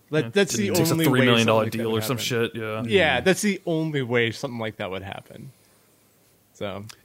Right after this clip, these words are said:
Speaker 3: Yeah, so I, I, I still think he, he's good enough that you should have to pay him,
Speaker 2: Mm-hmm.
Speaker 3: personally.
Speaker 1: Yeah.
Speaker 3: Like, like, we'll
Speaker 1: Definitely.
Speaker 3: see if he thinks that,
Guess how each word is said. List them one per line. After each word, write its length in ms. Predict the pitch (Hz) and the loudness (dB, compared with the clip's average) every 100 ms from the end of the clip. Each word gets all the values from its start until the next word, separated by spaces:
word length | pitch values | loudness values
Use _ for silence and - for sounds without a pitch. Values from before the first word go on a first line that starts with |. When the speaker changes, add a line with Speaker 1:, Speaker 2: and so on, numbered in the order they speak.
| - | -14
Speaker 3:
Yeah, 380 | 117 95 85 | -8 -6 -6
so 220 | 82 - 110 | -6 -2 0
I, 360 | 104 107 135 - | 2 0 -2 -6
I, 100 | 143 | 2
I 120 | 160 | 4
still 240 | 160 - 135 | 4 2 -2
think 220 | 127 113 | -2 -2
he, 220 | 110 101 | -2 -4
he's 220 | 92 107 90 | -6 -10 -8
good 200 | 101 92 | -8 -8
enough 260 | 90 80 | -10 -10
that 120 | - | -14
you 100 | 87 | -14
should 160 | 85 85 | -12 -10
have 120 | 80 | -12
to 60 | - | -14
pay 160 | - | -16
him, 80 | 85 | -6
Speaker 2:
Mm-hmm. 320 | 147 135 131 151 | 0 2 0 -2
Speaker 3:
personally. 420 | 143 - - 82 76 | -4 -6 -6 -8 -8
Speaker 1:
Yeah. 60 | |
Speaker 3:
Like, 180 | 110 131 | -4 -2
like, 340 | 135 143 135 | -2 -2 -4
we'll 180 | 127 135 | 0 2
Speaker 1:
Definitely. 20 | |
Speaker 3:
see 200 | 139 143 113 | 2 4 0
if 100 | - | 0
he 120 | 107 | -6
thinks 320 | - 120 - | -4 -4 -2
that, 320 | 120 123 107 | 0 0 -2